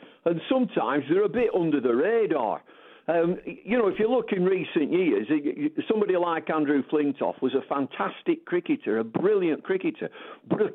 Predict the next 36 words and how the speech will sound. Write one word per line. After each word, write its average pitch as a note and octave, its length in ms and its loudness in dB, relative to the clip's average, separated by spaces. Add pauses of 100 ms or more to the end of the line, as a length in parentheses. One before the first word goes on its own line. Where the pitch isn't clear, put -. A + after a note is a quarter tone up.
character A3 580 0
as C3 140 2
well. G#3 280 0
He, F3+ 220 -2
you G3 180 -4
know, G#3 120 2
he G#3+ 60 2
had G#3 120 -2
a G3+ 80 2
bit G#3+ 140 2
of G#3+ 80 2
mischief G3 520 0
about A2+ 380 0
him. D#2+ 220 -2 (320)
I G3+ 80 0
mean, A3 140 2
look A#3 180 0
at B3 80 2
that A3 260 -2
Pedalo E3+ 580 2
job A#2 280 0
that E3 140 2
he, F3 160 0
he, F3 260 -4
he - 20 -12 (220)
suddenly G3+ 260 2
decided C#3+ 560 0
he D3+ 100 2
wants D3+ 300 0
to D3 160 -4
sail D#3 240 2
the D#3+ 180 2
Atlantic E3+ 520 -2
in F3 100 2
a F3+ 60 2
Pedalo. F3+ 580 0